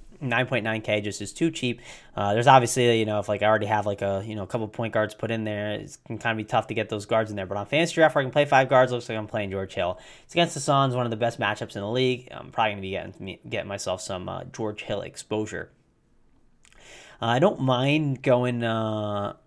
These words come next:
going, like, a Willie Cauley-Stein. If you can get him cheap still, he can have a big game against a team like the Suns. But now with Tyson, Tyson Chandler in there, maybe that causes a little bit more issues on defense. So maybe not. Maybe I'm a little more, a little worried about that. But I just like getting, uh,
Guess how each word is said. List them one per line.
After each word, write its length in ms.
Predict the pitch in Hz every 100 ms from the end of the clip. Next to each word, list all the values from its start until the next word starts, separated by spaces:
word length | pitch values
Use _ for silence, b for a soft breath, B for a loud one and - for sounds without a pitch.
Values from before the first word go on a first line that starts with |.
| - - 135
going, 240 | 127 123
like, 200 | 117 113
a 60 | 110
Willie 240 | 110 120
Cauley-Stein. 920 | 117 120 113 - 98 104 117 120 123 110
If 140 | -
you 80 | 117
can 100 | 117
get 160 | 117
him 100 | 123
cheap 280 | 113 117 113
still, 280 | - 139 131
he 100 | 123
can 120 | 117
have 160 | 117 123
a 60 |
big 220 | 110 107 107
game 260 | 98 107
against 320 | 107 104 -
a 40 | -
team 200 | - 104
like 180 | 107 104
the 80 |
Suns. 400 | - 104 107 123 B B B
But 100 | 131
now 140 | 208
with 100 | 311
Tyson, 320 | - 208 143
Tyson 360 | 127 139 131 110
Chandler 360 | - 110 113 107
in 120 | 101
there, 160 | 101
maybe 180 | 107 127
that 180 | 135 127
causes 300 | - 110 107
a 20 |
little 160 | 104 101
bit 120 | 98
more 180 | 104 -
issues 320 | 95 - 101
on 140 | 92
defense. 320 | 95 92 98 -
So 80 |
maybe 200 | 240 247
not. 340 | 104 101 104 107
Maybe 180 | 131 139
I'm 160 | 110
a 60 | 107
little 280 | 101 95 -
more, 200 | 110 104
a 40 |
little 280 | 98 98 101
worried 260 | 104 95 95
about 320 | 92 92 -
that. 260 | 98 98
But 220 | - - _ _ _ 120
I 100 | 135
just 180 | 139
like 140 | 131 113
getting, 320 | 117 101 110
uh, 180 | 104